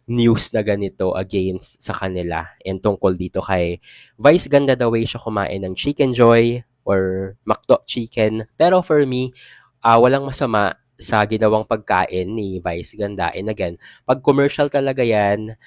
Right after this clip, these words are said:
kung mapapanood nyo yung mga behind the scenes ng mga commercial shoots,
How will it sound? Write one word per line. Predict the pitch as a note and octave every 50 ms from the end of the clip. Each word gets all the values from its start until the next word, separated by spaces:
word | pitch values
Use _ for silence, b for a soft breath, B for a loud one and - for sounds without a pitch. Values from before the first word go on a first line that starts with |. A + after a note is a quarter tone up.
| b b
kung | A#2+ A#2 B2
mapapanood | B2+ C3 - B2+ B2 B2+ A#2 B2 B2
nyo | B2 A#2+ A#2+ A#2
yung | A2+
mga | A2+ A2+ A2
behind | G#2+ A2 G#2+ A2 A2 G#2 G#2+ G#2+
the | G#2+ G2+
scenes | - - - G#2 G2+ F#2+ - -
ng | G#2 G#2
mga | G2 G2 G2+
commercial | - A2 G#2 G2+ G2 G2 - - G#2 G2 F#2+
shoots, | - - - G2 F#2+ F#2 - - - - b